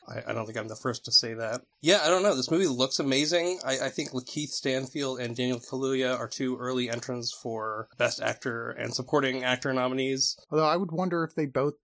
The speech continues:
Speaker 2: qualify as Best Actor. I mean, Kaluuya is in here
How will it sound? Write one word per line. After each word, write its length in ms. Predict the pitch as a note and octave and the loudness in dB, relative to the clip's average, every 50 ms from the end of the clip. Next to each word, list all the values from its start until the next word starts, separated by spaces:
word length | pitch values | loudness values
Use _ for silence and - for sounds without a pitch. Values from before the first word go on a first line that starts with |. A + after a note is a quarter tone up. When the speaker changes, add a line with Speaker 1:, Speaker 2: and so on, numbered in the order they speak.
| _ _ _ | _ _ _
Speaker 2:
qualify 500 | - - C#3+ C3 C3+ C#3 C3+ - B2 A2+ | -4 0 0 2 2 0 0 0 0 0
as 140 | A2 G2+ - | -2 -4 -4
Best 200 | - A#2+ A2+ - | -6 -6 -2 -2
Actor. 460 | C3+ B2 B2+ B2 - B2 G#2+ G2+ G2 | -2 -2 -2 -2 -4 -6 -4 -4 -6
I 80 | G2 G#2+ | -6 -8
mean, 140 | G#2 G#2 - | -10 -12 -8
Kaluuya 380 | - C#3+ C3+ C3+ C3+ C3 B2+ | -4 0 0 2 2 2 0
is 120 | B2 B2 - | 0 -2 -2
in 140 | A#2+ A#2+ A#2+ | -2 -2 0
here 300 | B2 C3+ B2 A2 G#2 | 0 0 0 -2 -4